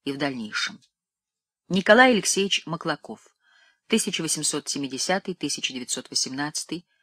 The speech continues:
министр внутренних дел и шеф жандармов,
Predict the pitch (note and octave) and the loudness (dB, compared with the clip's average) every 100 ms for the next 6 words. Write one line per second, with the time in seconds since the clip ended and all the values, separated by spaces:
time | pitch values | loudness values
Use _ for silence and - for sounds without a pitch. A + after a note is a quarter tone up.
0 | _ _ E3 F3 F#3 A3+ - - D3+ D3+ | _ _ -2 2 4 4 2 -2 -2 0
1 | G3 - C#3+ C3+ B2 C3+ F#3+ A3+ D#3 C#3+ | 0 0 -4 -4 -2 0 2 0 -2 -2
2 | - F3 F#3 - - C3+ D3 D#3+ C#3+ C3+ | 0 0 -2 -8 -8 -2 0 2 2 0
3 | F3 A3 - | 0 -10 -14